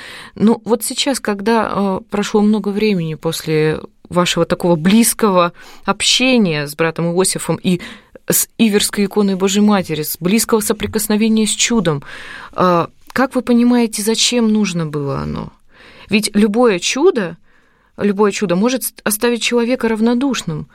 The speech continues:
Он может посмотреть, восхититься, удивиться, испытать любые чувства и пойти дальше. То есть однозначно,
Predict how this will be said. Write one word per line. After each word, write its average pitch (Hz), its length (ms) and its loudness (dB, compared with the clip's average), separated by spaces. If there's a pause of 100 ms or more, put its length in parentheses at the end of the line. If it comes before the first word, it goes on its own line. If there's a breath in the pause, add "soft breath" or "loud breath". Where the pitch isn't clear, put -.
(340 loud breath)
Он 262 160 4
может 208 260 2
посмотреть, 185 680 -2
восхититься, 196 720 -2
удивиться, 190 640 2
испытать 220 440 0
любые 220 240 -2
чувства 175 400 -4
и 214 60 2
пойти 202 300 -2
дальше. 196 540 -2 (760 soft breath)
То 220 80 2
есть 208 120 0
однозначно, 226 840 0